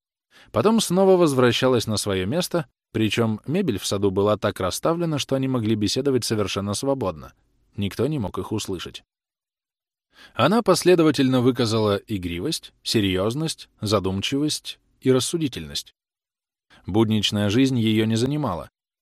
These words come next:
На свете есть целый мир чувства, который выше и прочнее повседневных забот.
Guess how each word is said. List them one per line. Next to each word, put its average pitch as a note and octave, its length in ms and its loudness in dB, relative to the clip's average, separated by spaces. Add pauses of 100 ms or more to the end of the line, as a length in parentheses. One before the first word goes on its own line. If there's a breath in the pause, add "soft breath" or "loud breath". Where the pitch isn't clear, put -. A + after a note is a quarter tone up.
(260)
На G#2 140 0
свете E3+ 340 4
есть D3 440 4
целый E3 380 4
мир C#3+ 260 0
чувства, C#3 440 -2
который G#2+ 360 0
выше E3 320 2
и C#3+ 160 0
прочнее B2 500 0
повседневных G2 680 -2
забот. G2+ 360 -4